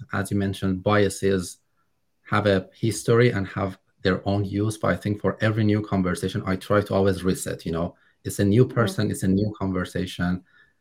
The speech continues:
Speaker 1: And let's try to go with open mind. And, uh, again, it doesn't matter if it's a customer call, it's an investment call, it's a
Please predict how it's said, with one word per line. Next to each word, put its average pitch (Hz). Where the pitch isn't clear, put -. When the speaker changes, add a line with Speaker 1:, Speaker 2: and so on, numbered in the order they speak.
Speaker 1:
And 85
let's 95
try 101
to 95
go 98
with 95
open 98
mind. 95
And, 85
uh, 90
again, 101
it 92
doesn't 98
matter 98
if 92
it's -
a 85
customer 107
call, 95
it's 90
an 90
investment 92
call, 87
it's 92
a 87